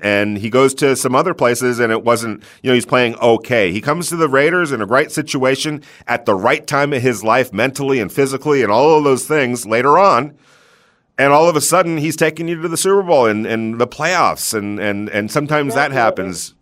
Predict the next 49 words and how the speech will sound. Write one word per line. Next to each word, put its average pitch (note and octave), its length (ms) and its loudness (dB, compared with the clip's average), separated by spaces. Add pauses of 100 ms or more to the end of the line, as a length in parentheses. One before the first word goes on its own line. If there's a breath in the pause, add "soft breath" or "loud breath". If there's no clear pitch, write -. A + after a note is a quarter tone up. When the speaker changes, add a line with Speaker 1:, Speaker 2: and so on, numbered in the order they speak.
Speaker 1:
too, D#3+ 140 0
Speaker 2:
And C3 80 2
that, - 60 -4
Speaker 1:
so G#2+ 260 0
Speaker 2:
that's - 240 -12
what A#3 160 -4
the, G3 160 -4 (160)
the, E3 200 -6
what's F3 260 -6
frustrating G3+ 500 -8
as D#3 160 -10
a D3+ 60 -6
fan F3+ 320 -8
when E3+ 120 -12
you D3+ 80 -16
hear F3 200 -6
other E3 160 -8
fans F3+ 340 -6
and D#3 80 -18
don't E3 200 -6
realize D#3+ 400 -6 (100)
that C#3+ 180 -8 (300)
if C3+ 160 -18
you D#3+ 80 -18
don't G#3+ 320 -2
give F3 260 -6
these F3+ 220 -16 (180)
guy, E3+ 240 -6 (100)
uh, D#3 140 -4
these, D#3 140 -20 (200)
uh, C#3 160 -12 (140)
players E3+ 380 -6 (400)
time D#3+ 200 -10
to C#3 120 -20
gel D#3+ 340 -6
around C#3+ 260 -6
each C3 220 -20
other C3+ 240 -8
and C3+ 220 -14
give E3 160 -8
them E3 120 -8
consistency C#3+ 880 -12 (280 soft breath)
and C3+ 100 0
allow D3+ 260 0
them D#3+ 240 -6
to C3 100 -20
grow D#3+ 440 -4
in C#3+ 220 -14
a D3 160 -14